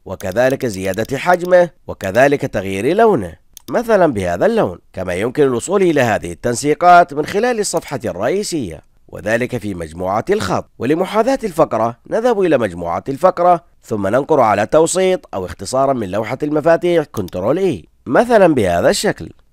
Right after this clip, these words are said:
كما يمكننا أن ننسق حدود مربع النص من خلال تحديده أولا، ثم نذهب إلى تبويب الصفحة الرئيسية، ثم من مجموعة الفقرة ننقر على أداة الحدود، وذلك من خلال النقر على هذا السهم المجاور،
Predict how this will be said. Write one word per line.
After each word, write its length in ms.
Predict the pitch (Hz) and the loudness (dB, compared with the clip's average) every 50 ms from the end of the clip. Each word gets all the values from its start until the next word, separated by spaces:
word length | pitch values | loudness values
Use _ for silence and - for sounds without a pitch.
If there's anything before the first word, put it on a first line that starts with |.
| _ _ | _ _
كما 240 | - 160 196 247 254 | 2 4 6 8 8
يمكننا 460 | 247 226 - 220 196 180 160 143 131 | 6 6 4 2 4 4 6 6 6
أن 60 | 113 | 4
ننسق 420 | 104 95 101 143 160 - 185 - 151 | 2 2 0 0 2 2 2 2 2
حدود 420 | 131 139 165 127 180 214 220 185 | 0 -2 0 2 4 4 4 4
مربع 480 | 196 170 156 139 131 113 101 101 90 92 | 2 4 4 4 4 2 2 0 0 0
النص 520 | 104 135 170 190 190 185 185 - - - _ | 0 2 4 6 6 6 4 0 -6 -12 _
من 100 | - 127 | -10 -10
خلال 380 | - - 185 196 247 247 233 214 | -6 -2 2 2 4 4 4 2
تحديده 480 | - 175 - 135 147 135 101 95 90 92 | 0 -4 -4 -2 -2 -2 -2 -2 -2 0
أولا، 520 | 104 143 180 190 190 185 180 185 190 180 - _ | 2 2 4 6 6 6 6 4 4 2 -4 _
ثم 220 | _ - 101 98 107 | _ -6 -2 0 2
نذهب 340 | 139 185 202 233 226 196 190 | 4 4 4 4 4 4 4
إلى 180 | 170 160 147 | 4 4 4
تبويب 360 | 135 - 123 107 120 127 117 | 4 2 2 2 4 2 2
الصفحة 360 | 104 95 - 104 104 101 120 127 | 0 -4 -6 -8 -6 -6 -4 -4
الرئيسية، 840 | 143 139 139 147 147 156 156 - 185 190 190 190 190 190 190 175 - _ | -2 2 4 4 4 4 2 2 2 4 6 6 6 6 6 4 0 _
ثم 200 | - - 113 117 | -4 -2 0 0
من 240 | 110 101 98 92 87 | 0 0 -2 -2 -4
مجموعة 400 | 87 87 80 92 117 120 127 131 160 | -6 -6 -2 0 2 2 2 2 0
الفقرة 560 | 160 147 - 190 180 - 180 180 185 185 165 - _ - | -2 2 4 4 4 6 6 6 6 4 4 0 _ -4
ننقر 380 | 135 170 220 - - 226 214 | 0 0 0 2 2 4 4
على 300 | 185 156 160 147 139 120 | 6 6 6 4 4 4
أداة 240 | 110 98 95 85 85 - | 2 2 -2 -4 -2 -2
الحدود، 580 | 120 147 147 - 233 220 214 185 127 92 - - _ _ | -2 -4 2 2 4 6 6 4 4 2 -2 -10 _ _
وذلك 380 | - - 82 95 110 123 - - | -16 -12 -8 -4 -4 -4 -4 -4
من 100 | 123 - | -6 -4
خلال 280 | - 135 151 170 170 | 0 2 2 4 4
النقر 360 | 165 156 160 190 - - 202 180 | 4 4 2 2 2 2 2 2
على 220 | 151 143 135 123 | 4 4 4 4
هذا 260 | 110 98 92 85 85 | 2 0 0 -2 -4
السهم 300 | 90 - - 107 110 120 | -8 -6 -4 -2 0 0
المجاور، 640 | 131 143 151 160 160 190 196 190 185 185 190 185 180 | 0 0 0 4 6 6 8 8 8 8 6 4 2